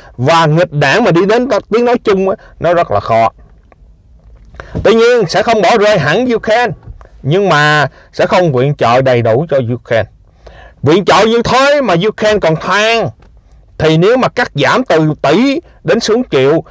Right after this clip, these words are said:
thì Ukraine làm sao mà chống các bạn? Kế hoạch giành chiến thắng trong cái cuộc chiến ở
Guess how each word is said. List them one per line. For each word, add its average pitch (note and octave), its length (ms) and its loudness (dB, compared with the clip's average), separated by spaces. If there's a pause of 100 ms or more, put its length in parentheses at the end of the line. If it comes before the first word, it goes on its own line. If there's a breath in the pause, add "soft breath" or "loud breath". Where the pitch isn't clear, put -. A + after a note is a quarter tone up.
(160 loud breath)
thì C3 460 0
Ukraine D#3 340 0
làm B2+ 200 2
sao C3+ 220 0
mà A#2+ 120 0
chống F#3 400 0
các F#3 120 -2
bạn? F#2 180 -6 (2250 loud breath)
Kế - 120 4
hoạch G#3 240 2
giành F#3+ 280 0
chiến B3+ 200 -2
thắng C4+ 320 0
trong A#3+ 180 0
cái B3+ 120 -2
cuộc G3 260 -2
chiến C4 240 0
ở G#3 160 0